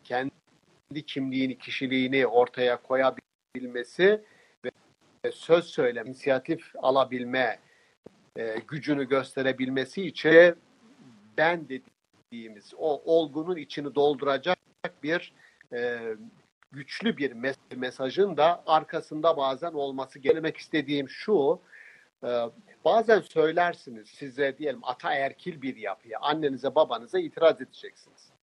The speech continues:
Ya da toplumda sizin üzerinizde otorite kuran, e, bir gruba, bir cemaate, efendim bir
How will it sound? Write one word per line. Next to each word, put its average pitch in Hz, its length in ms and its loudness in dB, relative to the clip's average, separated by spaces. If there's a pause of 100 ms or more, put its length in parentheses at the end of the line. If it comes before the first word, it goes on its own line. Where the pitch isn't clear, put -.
(920)
Ya 156 180 6
da 156 280 4 (280)
toplumda 151 1040 -4
sizin 147 320 -16
üzerinizde 127 520 -6
otorite 135 520 -4
kuran, 151 560 -2 (400)
e, 120 320 -8
bir 165 160 2
gruba, 139 600 -2
bir 147 200 -4
cemaate, 120 880 -4
efendim 120 520 -10
bir 156 200 -2